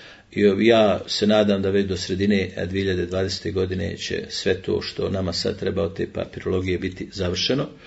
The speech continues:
I na kraju ovog razgovora želim da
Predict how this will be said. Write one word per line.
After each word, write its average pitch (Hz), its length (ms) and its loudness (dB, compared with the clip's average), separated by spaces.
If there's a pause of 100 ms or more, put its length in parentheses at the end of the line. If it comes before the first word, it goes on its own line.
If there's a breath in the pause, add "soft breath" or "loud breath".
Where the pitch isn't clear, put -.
(500 loud breath)
I 101 80 -8
na 95 120 -4
kraju 117 220 8
ovog 101 140 10
razgovora 104 380 6
želim 104 520 6
da 90 580 0